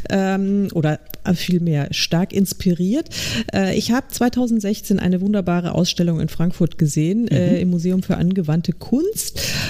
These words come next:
Speaker 1: von dem großartigen Künstler und Grafikdesigner Stefan Sargmeister. Das ist ein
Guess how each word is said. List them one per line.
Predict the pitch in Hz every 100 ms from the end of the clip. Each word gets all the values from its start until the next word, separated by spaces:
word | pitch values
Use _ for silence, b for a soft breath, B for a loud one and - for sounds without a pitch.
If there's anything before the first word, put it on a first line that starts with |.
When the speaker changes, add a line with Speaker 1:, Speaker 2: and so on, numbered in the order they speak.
| B
Speaker 1:
von | - - - 208 226 240 240 226
dem | 208 208 208 208 214 208 208 208 196
großartigen | 180 165 190 277 - 180 190 208 196 202 202 196 196 196
Künstler | - 214 220 - 196
und | 175
Grafikdesigner | - 151 180 - - 175 165 160 175 180 170
Stefan | - 165 - 156 147
Sargmeister. | 139 147 - 226 226 247 - 262
Das | 214 175
ist | 165
ein | - 156